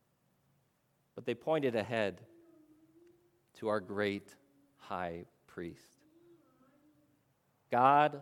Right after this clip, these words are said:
loved you, and he hated your guilt,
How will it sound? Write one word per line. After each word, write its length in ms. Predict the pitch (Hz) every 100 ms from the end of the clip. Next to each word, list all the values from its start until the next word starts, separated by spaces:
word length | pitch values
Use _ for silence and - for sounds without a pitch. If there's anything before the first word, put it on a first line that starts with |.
| 135
loved 540 | 104 110 123 151 131
you, 440 | 110 107 107 92 - - _ _ -
and 360 | 147 170 175 156
he 220 | - 127
hated 720 | - 165 175 180 180 170 151 - _ _
your 280 | 127 131 131
guilt, 580 | 101 139 143 92 -